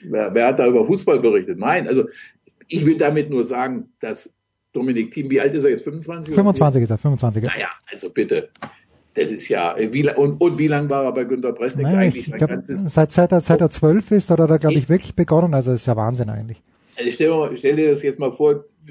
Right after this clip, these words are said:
Speaker 1: der Normalfall, dass du, du hast ja äh, vielleicht als Junior hast du deine Trainer und dann steigst du ins Profigeschäft an und kriegst dann einen Trainer. Sagen wir mal mit neunzehn oder irgendwas oder zwanzig. Und dann, und dann rechne die zwölf Jahre drauf. Das ist schon das Ende der Karriere. Und er ist jetzt fünfundzwanzig und war schon zwölf Jahre bei Günter Pressling.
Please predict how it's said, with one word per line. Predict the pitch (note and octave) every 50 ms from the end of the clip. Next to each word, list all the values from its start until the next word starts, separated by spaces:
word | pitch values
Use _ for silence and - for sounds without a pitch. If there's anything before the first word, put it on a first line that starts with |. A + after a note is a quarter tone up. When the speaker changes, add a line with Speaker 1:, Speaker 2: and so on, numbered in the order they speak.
| C3+ _ - -
Speaker 1:
der | A#2+ A2
Normalfall, | A#2+ A#2 A2 A2 G#2+ A#2 C#3+ D3+ D3 - D3 C#3 B2
dass | C3+ B2 A#2+
du, | - C#3 B2 B2
du | B2 - - A2+
hast | A2+ A#2 - -
ja | B2 A2+ A2 A2 - - - _ _ _ _ _ -
äh, | - - A#2+ G2 G2
vielleicht | A2 A2 A2+ A#2+ A#2 -
als | G2+ G2 - -
Junior | - B2 B2+ C3+ C3+ B2 B2 B2 A#2+ B2 B2+ B2+ B2+
hast | A#2+ B2 A#2+ -
du | -
deine | B2 C3 A2+ A#2 A2+ G#2
Trainer | - - - A#2+ A#2 C3 D3 D3 C3+
und | B2 B2 A#2+
dann | A2+ A2
steigst | - - B2+ A#2 A#2+ A#2+ - -
du | B2+
ins | A#2 A#2
Profigeschäft | - A2+ A2+ C3+ C#3+ D3 C#3 A#2+ A#2+ - C3+ C3 -
an | A2+ A#2 A#2+
und | B2 - D3 D3
kriegst | - D#3 D#3 - -
dann | C#3+ A#2
einen | G#2+ G#2+
Trainer. | - - - G#2 G#2 G2 F#2 F2+ F#2 -
Sagen | - C#3+ E3 E3
wir | D3
mal | A#2+ A2 G2+
mit | G2 G#2
neunzehn | G#2 A2 C3+ D3 - D#3 D#3 B2+
oder | A2+ A#2 A#2 A2
irgendwas | G#2+ A#2 _ - A2+ G#2+ A2
oder | A2+ G#2+ G2 F#2+ -
zwanzig. | - A2+ A2+ C3+ D#3+ D3 A#2 A#2 C3 - _ _ _ _ _ _ _ _ _ _ _ -
Und | - D3 C#3+
dann, | D3+ D#3 -
und | - E3 D3
dann | D#3 D3 C#3
rechne | C3 D#3 E3+ E3+ F3 D3+
die | D3+ D3
zwölf | C#3+ - D3+ C#3 D3 D3
Jahre | D3 D#3 C#3 C3 -
drauf. | - B2 D3 F3 F#3+ E3
Das | - C3 B2
ist | C#3 C#3+
schon | - D3+ C#3
das | B2 A#2 A#2+
Ende | C#3 F3+ G#3+ A3 F3+
der | C3 C3+ B2
Karriere. | A2 B2 A#2 G#2+ G#2 A2 A2+
Und | A2+ A#2+ A#2+
er | C3 - F3+
ist | E3 -
jetzt | C#3+ B2 B2+ -
fünfundzwanzig | - D3 C#3+ C#3 A#2 - - A#2+ C#3 E3+ D#3 D3 D3
und | B2+ A#2
war | A2+ A#2+ C#3
schon | C#3 D3 B2
zwölf | A2+ - C3 A#2 A2+ A2+ -
Jahre | A#2+ A2+ A2 A2 G#2+
bei | A2+
Günter | A2 A#2 A#2 A2 G#2
Pressling. | F#2 G2+ G2+ G2+ -